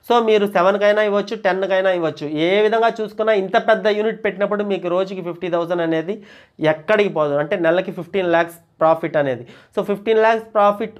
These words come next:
ఉంటుందా అంటే ఫ్రెండ్స్, ఇప్పుడు బ్రాండ్, ఇప్పుడు నేను Kinley,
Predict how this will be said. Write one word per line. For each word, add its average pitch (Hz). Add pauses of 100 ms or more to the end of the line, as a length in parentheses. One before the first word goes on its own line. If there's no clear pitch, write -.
(120)
ఉంటుందా 220
అంటే 214 (180)
ఫ్రెండ్స్, 208 (540)
ఇప్పుడు 175
బ్రాండ్, 170
ఇప్పుడు 180
నేను 160
Kinley, 208